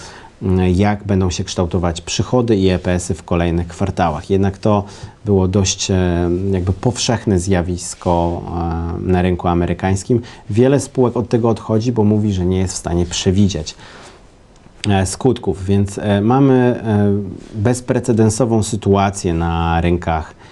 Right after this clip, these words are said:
e, akcyjnych i przez to trudno oszacować, kiedy te dane, mm, wrócą do normalności. No, najprawdopodobniej,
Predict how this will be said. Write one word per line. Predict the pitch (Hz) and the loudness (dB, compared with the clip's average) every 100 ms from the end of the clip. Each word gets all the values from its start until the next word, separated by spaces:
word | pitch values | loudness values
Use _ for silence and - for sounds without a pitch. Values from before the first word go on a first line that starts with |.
| - - - | -20 -20 -6
e, | 87 82 85 | -2 0 0
akcyjnych | - 98 - 98 87 90 107 - - - _ - - | 0 -4 -2 0 0 0 -2 -6 -20 -20 _ -20 -6
i | 113 | -4
przez | - 117 110 - | 0 -2 -2 -2
to | 117 110 110 113 - - | 0 2 2 -2 -10 -6
trudno | - 135 131 98 | 2 4 4 2
oszacować, | 107 107 - 123 107 98 - | 0 0 0 0 0 -2 -2
kiedy | - 123 123 107 | 2 4 4 0
te | - 98 87 | 2 0 2
dane, | 104 104 101 98 95 - - - - 104 | 0 2 2 2 0 -4 -18 -20 -10 0
mm, | 98 95 92 92 90 92 | 2 4 4 2 2 2
wrócą | 90 98 107 110 98 | 2 2 2 4 4
do | 92 | 4
normalności. | 92 90 90 82 80 - | 4 2 2 2 -2 -2
No, | 95 110 | 0 0
najprawdopodobniej, | 104 131 147 151 143 135 139 135 131 147 123 107 98 | 0 2 4 2 2 0 2 2 2 0 2 4 2